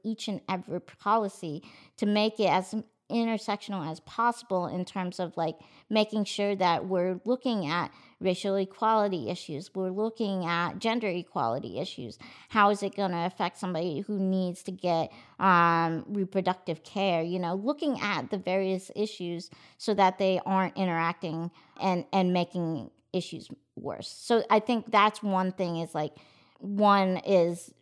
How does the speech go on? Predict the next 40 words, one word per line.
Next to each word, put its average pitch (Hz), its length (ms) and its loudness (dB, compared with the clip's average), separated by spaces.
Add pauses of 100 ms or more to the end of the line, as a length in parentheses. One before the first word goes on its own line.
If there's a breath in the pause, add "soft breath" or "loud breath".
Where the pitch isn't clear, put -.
(220)
is 190 240 0
creating 190 840 2 (380)
a 196 140 4
group 180 380 -2
of 165 180 -2
individuals 165 720 -2
that 151 140 0
are 147 120 0
helping 160 440 -6
provide 156 520 -2 (300 loud breath)
or 175 100 4
helping 170 380 -2
drive 151 420 2
some 160 220 -4
of 147 120 -6
the - 120 -2
ideas, 139 720 -6 (320 loud breath)
um, 170 420 4
people 180 300 0
who 185 160 0
are 160 140 4
going 180 400 0
to 175 80 -4
be 151 180 -4
affected 135 560 -8
by 87 180 -4
these 185 200 -10
policies. - 720 -16 (100)
Two 226 400 -2 (340 loud breath)
is 196 420 4
to 214 400 -2
make 202 260 0
sure 208 260 -2
that 185 200 2
when 190 180 0
you're 175 280 -2
looking 202 460 -4
at 185 160 -4
the 208 80 -6
policies, 175 680 -4